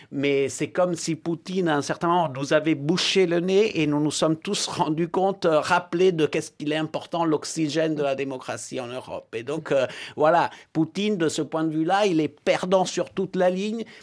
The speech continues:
Et aujourd'hui, la guerre tragique qui revient sur notre territoire, même Giorgia Meloni promeut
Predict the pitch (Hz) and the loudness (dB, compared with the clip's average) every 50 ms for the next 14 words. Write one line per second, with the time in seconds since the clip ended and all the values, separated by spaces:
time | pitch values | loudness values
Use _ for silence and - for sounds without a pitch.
0 | - _ - 151 151 156 143 170 156 180 202 202 - - - 135 147 151 156 156 | -20 _ -2 0 0 2 2 2 0 0 0 -2 -4 -2 0 2 2 2 2 2
1 | 185 185 170 156 - - - - 160 151 147 - 196 160 - - 160 151 147 165 | 4 4 4 4 2 -2 -2 0 0 0 0 -2 -6 -8 -8 -8 -6 -4 -4 -2
2 | 165 170 180 175 165 - 170 160 170 170 170 - - 170 147 165 156 165 185 190 | -2 0 -2 -2 -2 -4 -4 -2 -2 -4 -4 -2 -4 -4 -2 -2 -2 -2 -2 -2
3 | 151 180 180 196 196 - - - - - - - _ - 208 226 247 262 269 262 | 0 0 2 2 0 -2 -8 -16 -20 -20 -20 -20 _ -4 -2 2 6 8 8 8
4 | 240 220 196 185 170 151 202 202 190 165 160 185 175 170 175 185 202 240 269 269 | 6 4 2 2 2 2 2 2 2 2 2 0 0 0 0 0 2 2 2 2
5 | 226 190 170 151 127 - - - - _ _ _ - 202 226 247 240 247 254 285 | 2 2 0 -2 -2 -4 -12 -20 -20 _ _ _ -4 -2 0 0 0 0 0 2
6 | 285 269 | 2 0